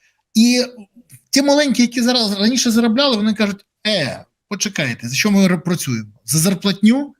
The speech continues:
За пайку? Ні». Це може бути. Це перше. Друге, ти кажеш, е, що нам потрібно, е, на-, нам повезло, що були там, нам повезло перше за все, що в нас не було, не з'явився авторитаризм через те, що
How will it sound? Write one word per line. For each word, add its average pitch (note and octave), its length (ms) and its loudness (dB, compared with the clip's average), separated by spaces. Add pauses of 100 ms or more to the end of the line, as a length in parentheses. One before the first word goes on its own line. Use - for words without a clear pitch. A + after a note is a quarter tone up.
За E3 180 -2
пайку? A3+ 500 -6
Ні». D3+ 360 2 (500)
Це B3+ 160 0
може C#3 320 0
бути. A2 200 -16 (320)
Це G3 140 -6
перше. D#3 440 -4 (220)
Друге, C3+ 480 2 (360)
ти A3 100 0
кажеш, F#3+ 560 -2
е, D#3+ 380 0
що D#3+ 220 0
нам G#3 280 2
потрібно, F#3 600 0
е, D#3 100 2
на-, E3 180 0
нам F#3+ 260 4
повезло, F3+ 520 0
що E3 160 0
були D#3+ 360 2
там, C3+ 220 -2 (680)
нам F#3+ 160 4
повезло F#3+ 400 2
перше F#3 320 -2
за E3+ 100 0
все, A#3 200 0
що F3+ 140 0
в - 20 2
нас F#3 200 2
не F#3 60 4
було, F#3 560 2
не D#3+ 180 4
з'явився F3+ 400 2
авторитаризм F3+ 560 -2
через F3 320 -2
те, A#3+ 180 0
що A2 280 0